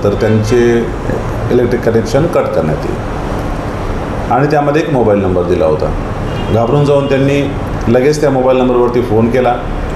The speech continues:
आणि समोरच्या माणसानं दिलेल्या इन्स्ट्रक्शनप्रमाणे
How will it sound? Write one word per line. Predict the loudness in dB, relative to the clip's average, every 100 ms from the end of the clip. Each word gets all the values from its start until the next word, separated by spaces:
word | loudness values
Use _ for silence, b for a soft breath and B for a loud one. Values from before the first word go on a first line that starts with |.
| -4 -4 -4 -4 -2
आणि | 0 2 2 2
समोरच्या | 0 0 0 2 2
माणसानं | 2 2 2 0 0
दिलेल्या | 2 2
इन्स्ट्रक्शनप्रमाणे | 2 0 0 0 2 2 2 2 2 0